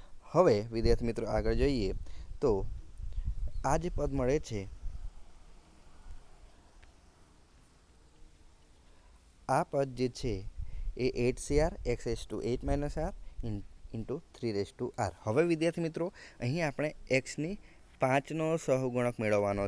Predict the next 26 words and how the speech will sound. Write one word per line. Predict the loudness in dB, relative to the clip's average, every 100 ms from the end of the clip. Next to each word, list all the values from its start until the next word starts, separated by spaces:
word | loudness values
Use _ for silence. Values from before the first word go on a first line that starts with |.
| -2
છે. | -6 -6 -10 -12 -8 2 6
તો | 6 4 -6 -8 -2
અહીં | -2 0
જોઈએ | 0 2 0 -2 -8 -10 -6 -2
તો | -2 0 0
એક્સની | 0 0 -4 0
પાંચના | 0 0 0 0
સહગુણક | 0 2 2 0 2 0
માટે | 2 0 0 -6 -20 -20 -20 -6
અહીં | -2 2 2 2
જે | 2 2
છે, | 0 0 0 -8 -18 -18 -18 -20 -20 -20 -20 -20 -20 -20 -20 -20 -20 -20 -4 0
અહીં | 2 6
તો | 6
એક્સ | 6 4
નથી, | -2 0 -2
અહીં | 0 0
પણ | 2 0
એક્સ | 2 -2
નથી, | 0 2 2
માટે | 2 0 2
અહીં | -2 0 0
એક્સ | 2 -2
દેખાય | 0 -2 -2
છે. | -6 -8 -16 -18 -6
તો | 2